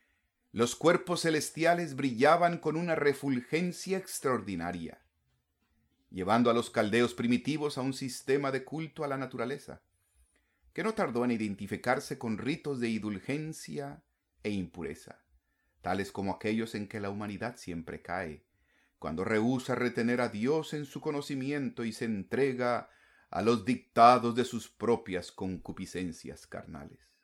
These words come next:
La raza parecía tender de nuevo a aquellos crímenes horribles y antinaturales que ya habían necesitado su casi total destrucción, y era evidente que debiera adoptarse algún expediente para detener el progreso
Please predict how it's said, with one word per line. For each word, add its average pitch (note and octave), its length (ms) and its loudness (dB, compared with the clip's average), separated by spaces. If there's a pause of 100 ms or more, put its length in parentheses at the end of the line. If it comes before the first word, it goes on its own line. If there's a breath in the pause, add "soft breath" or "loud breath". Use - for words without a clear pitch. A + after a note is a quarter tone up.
(1300)
La C#3+ 120 -2
raza G#3 340 -2
parecía G2 560 -4
tender F#2+ 380 -4
de F#2 100 -6
nuevo A2 500 -4
a F2 80 -4
aquellos G#2+ 460 -8
crímenes A#2+ 580 -2
horribles A2+ 540 -4
y A#2 60 -8
antinaturales G#2+ 920 -8 (500 soft breath)
que B2 180 4
ya D3 180 6
habían D#3 400 2
necesitado C#3 720 2
su C3+ 160 -8
casi B2+ 300 -2
total G2 360 -4
destrucción, D#2 640 -10 (720)
y F#2+ 140 -4
era G#2+ 140 6
evidente A#2+ 580 2
que F#2+ 380 -2
debiera G#2 460 2
adoptarse C3 580 0
algún A#2+ 180 0
expediente B2+ 680 -2
para B2 200 -4
detener A#2 420 -2
el C3 120 -4
progreso C3 760 -4